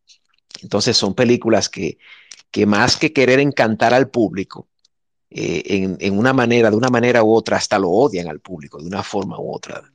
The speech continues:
eh, lo desprecian, porque quieren como pasarle un mensaje al público de que se comporten de tal manera. Eso es algo,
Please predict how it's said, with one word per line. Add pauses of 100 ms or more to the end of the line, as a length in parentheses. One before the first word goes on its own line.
eh,
lo
desprecian, (160)
porque
quieren
como
pasarle
un
mensaje
al
público
de
que
se
comporten (420)
de
tal
manera.
Eso
es
algo,